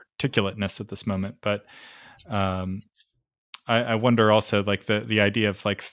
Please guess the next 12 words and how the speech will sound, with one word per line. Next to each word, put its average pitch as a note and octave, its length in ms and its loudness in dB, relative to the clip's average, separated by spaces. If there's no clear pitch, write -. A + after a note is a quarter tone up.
the G#2 100 -8
thr-, - 360 -12
I'm G#2+ 160 2
thinking B2 340 2
of, G#2 220 0
of, F#2+ 340 -2
um, F#2+ 320 -2
Ariadne's G2 680 0
thread F#2 400 -6
of, A#2 220 -8
like, G2+ 240 -2
a, F#2+ 220 -2